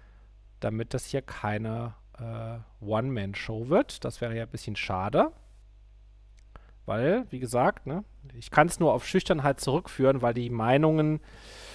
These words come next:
ja, da waren wirklich sehr viele, die hier, die hier kommentiert haben. Ja, also wirklich sehr kontrovers. Und, ähm, ich kann da, bis hier Fleur de Lis sich entmutet hat und Hallo gesagt hat, nochmal ein paar Kommentare vor. Ah ja,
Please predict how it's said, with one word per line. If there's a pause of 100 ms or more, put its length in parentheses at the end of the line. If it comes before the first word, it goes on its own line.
(260)
ja,
da
waren
wirklich
sehr
viele,
die
hier,
die
hier
kommentiert
haben. (140)
Ja,
also
wirklich
sehr
kontrovers. (640)
Und,
ähm, (560)
ich
kann
da,
bis
hier
Fleur
de
Lis (220)
sich
entmutet
hat
und
Hallo
gesagt
hat,
nochmal (360)
ein
paar
Kommentare
vor.
Ah
ja,